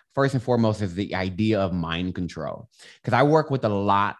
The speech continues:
I mean, I've worked with hundreds of people with this exact process. And every time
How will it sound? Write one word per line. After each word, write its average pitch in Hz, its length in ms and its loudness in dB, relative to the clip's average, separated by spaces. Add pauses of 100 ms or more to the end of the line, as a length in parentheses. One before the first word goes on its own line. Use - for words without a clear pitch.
(100)
I 110 80 0
mean, 110 140 2
I've 104 120 0
worked 117 200 -2
with 107 100 -2
hundreds 120 320 -2
of 117 100 -4
people 98 320 -2
with 92 140 -6
this - 220 -8
exact 90 540 -4
process. 98 540 -2
And 90 140 -6
every 113 320 -2
time 85 560 -4